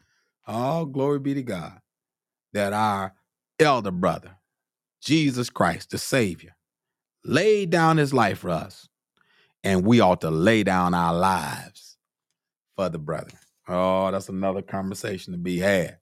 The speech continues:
Hmm? The Bible said we ought to lay down our lives for the brothers. Oh,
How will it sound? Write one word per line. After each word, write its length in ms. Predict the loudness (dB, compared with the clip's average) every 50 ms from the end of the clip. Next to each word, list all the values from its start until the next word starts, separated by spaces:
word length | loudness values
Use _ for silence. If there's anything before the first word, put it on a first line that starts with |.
| _ _ _ _ _ _ _ _ _ -6
Hmm? 260 | -2 0 0 0 -2 -4 -8 _ _ _ _ -4
The 100 | -4 -4
Bible 440 | 0 0 0 0 0 -2 -4 -4 -6
said 300 | -4 -4 -4 -4 -4 -6 -10 -18 -20 -20 -20 _ _ _ -12
we 580 | -8 -4 2 6 8 8 8 8 4 2 0 -4 _ _ _ 2
ought 360 | 4 4 4 2 0 -2 0
to 120 | 2 4
lay 420 | 6 6 8 8 8 6 6 4 2
down 340 | 2 2 4 4 4 2 2
our 200 | 0 0 2 2
lives 440 | 2 4 4 2 2 0 -2 -4
for 140 | -4 -4 -4 -4
the 60 | -4
brothers. 540 | -4 -4 -4 -6 -6 -10 -20 -20 _ -20 _ _ _ _ _ -6
Oh, 520 | -2 0 2 2 2 4 4 4 4 2